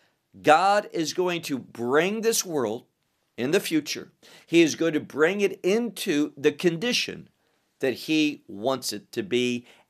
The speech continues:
and that will not change. It will not collapse. There will be nothing that will be able to bring about a change to his kingdom once it's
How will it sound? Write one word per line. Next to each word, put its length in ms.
and 280
that 340
will 400
not 380
change. 720
It 280
will 300
not 360
collapse. 500
There 160
will 140
be 180
nothing 560
that 200
will 120
be 260
able 360
to 480
bring 440
about 420
a 140
change 720
to 480
his 420
kingdom 520
once 400
it's 320